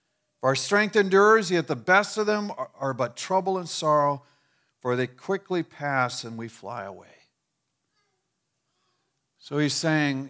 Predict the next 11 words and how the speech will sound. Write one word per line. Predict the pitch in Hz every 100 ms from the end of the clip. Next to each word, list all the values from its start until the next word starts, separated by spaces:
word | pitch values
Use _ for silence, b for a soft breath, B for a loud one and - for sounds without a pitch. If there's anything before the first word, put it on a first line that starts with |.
| 139
you | 139
know, | 127
we | 147 185
live | 180 190 180
through | - 175
this | 156 131
life, | 151 170 160
but | 135
it's | 135 160 131
a |
struggle. | - - 113 123 110 113